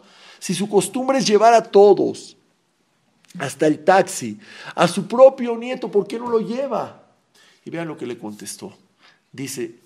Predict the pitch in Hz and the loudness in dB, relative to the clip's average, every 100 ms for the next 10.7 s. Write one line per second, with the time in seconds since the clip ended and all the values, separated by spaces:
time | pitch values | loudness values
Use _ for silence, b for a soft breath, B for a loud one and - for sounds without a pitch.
0 | _ _ - 156 165 202 185 175 180 170 | _ _ -18 -8 -4 -2 0 2 2 0
1 | 110 101 - b b b b - 143 - | -6 -14 -16 b b b b -10 -8 -6
2 | 180 175 160 160 151 147 107 - 127 123 | -8 -6 -8 -8 -10 -8 -10 -6 -6 -4
3 | 110 95 - - _ - 240 220 214 208 | -6 -8 -10 -20 _ -16 -10 -6 -2 0
4 | 190 - 180 170 165 165 151 - - b | -2 -2 -6 -6 -4 -4 -6 -10 -20 b
5 | b b b 156 214 226 208 190 214 196 | b b b -2 0 0 -2 -2 0 2
6 | 196 214 226 208 185 208 208 190 175 165 | 4 4 6 6 6 6 4 -2 -2 -2
7 | 165 180 180 170 151 143 131 - 104 b | 2 2 0 -6 -8 -8 -10 -10 -20 b
8 | b b b - 123 117 123 117 156 117 | b b b -16 -12 -6 -6 -6 -10 -16
9 | 120 127 151 170 170 165 170 214 - - | -14 -12 -6 -6 0 0 -2 -6 -18 -14
10 | 139 135 127 113 107 113 107 | -12 -12 -10 -12 -6 -6 -8